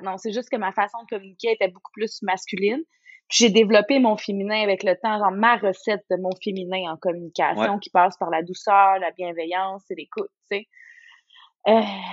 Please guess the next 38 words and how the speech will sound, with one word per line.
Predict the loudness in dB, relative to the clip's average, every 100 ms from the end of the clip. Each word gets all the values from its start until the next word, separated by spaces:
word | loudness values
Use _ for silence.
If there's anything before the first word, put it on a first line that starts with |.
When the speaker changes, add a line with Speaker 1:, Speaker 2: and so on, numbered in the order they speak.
| -8
Speaker 1:
mais | -2 0 0 -2 -2 -2 -4 -4 -6 -6
quand | -4 -2
j'étais | -2 -2 -2
dans | 0
mon | 0 -2
juste, | -2 -4 -4 -8 -20 _ _ -8
mon | 0 0
mode | 0 -2 -6
primaire | -8 -2 0 2 2
de | -2
communication, | -4 -6 -6 -2 -2 -2 -6 -6 -6
je | -4 -6 -6
peux | -6
con-, | -6 -4
je | -4
peux | -2 -2 -2
vraiment, | 0 -2 0 -2 -4
euh, | -6
confirmer | -10 -12 -14 -20 -18
que | -10
j'étais | -8 -8
beaucoup | -6
plus | -6
dans | -6
le | -6
masculin. | -8 -10 -12 -14 _ _ _ -18 _ _ _ _ -20 -12 0
Speaker 2:
<laughs> |
Speaker 1:
<laughs> | 0 4 6 8 8 6 6 4 2 0 0 -4 -10 _
Speaker 2:
Aïe, | -4 -2 -2 -2 -2
aïe, | -2 -2 -4
aïe. | -6 -8 -16 -18 -18 -20 -20 _ _ 0
Tellement | 4 4 4
nice, | 2 0 -2 -4
pour | -4
vrai, | 2 4
Speaker 1:
C'est | 4
Speaker 2:
là. | 4
Speaker 1:
fascinant. | 2 -2 -10 -10